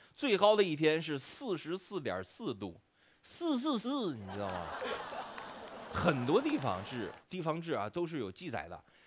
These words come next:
是行人被热死，土地被晒裂。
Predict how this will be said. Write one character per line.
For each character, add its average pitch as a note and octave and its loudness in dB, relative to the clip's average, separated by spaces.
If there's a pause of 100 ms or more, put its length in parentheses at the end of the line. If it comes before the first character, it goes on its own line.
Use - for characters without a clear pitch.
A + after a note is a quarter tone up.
(240)
是 - -6
行 C#3+ -2
人 D3+ 0
被 D3 2
热 D3 2
死， F2 -12
土 G#2+ -10
地 D3 -6
被 B2 0
晒 A#2+ -4
裂。 C3+ -4